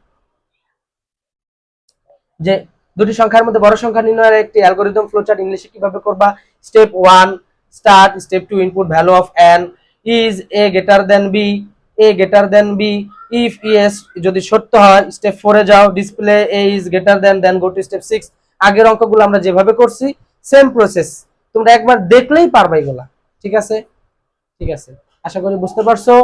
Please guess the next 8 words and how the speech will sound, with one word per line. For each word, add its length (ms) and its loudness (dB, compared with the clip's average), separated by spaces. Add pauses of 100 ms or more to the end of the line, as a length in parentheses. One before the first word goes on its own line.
(460)
এই 180 -6
ভিডিওকে 420 0
পজ 160 -2 (120)
করে 240 0
করে 200 -2
তোমরা 200 -2 (580)
বারবার 360 2
দেখো, 200 0